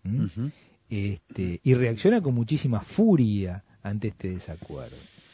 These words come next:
Speaker 1: Esa idea tan, tan, yo diría tan fantasiosa, tan, tan ideal, tan paradisíaca de la pareja, después nos mete en problemas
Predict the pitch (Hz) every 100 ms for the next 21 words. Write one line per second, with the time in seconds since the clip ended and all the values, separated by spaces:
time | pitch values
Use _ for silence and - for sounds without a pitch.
0 | - 135 156 190 151 147 147 233 208 151
1 | 135 143 170 - _ _ - _ 127 131
2 | 127 104 117 120 113 98 92 - - _
3 | - 117 117 104 120 120 113 101 98 -
4 | 131 127 107 95 90 104 98 92 117 117
5 | 101 107 117 113 107 101 95 104 104 101
6 | 101 95 - 123 117 95 87 90 104 127
7 | 123 113 135 - - _ 120 147 127 120
8 | 113 95 104 101 - 113 - _ 98 98
9 | 101 - _ _ _ _ _ _ - 92
10 | 90 92 92 110 -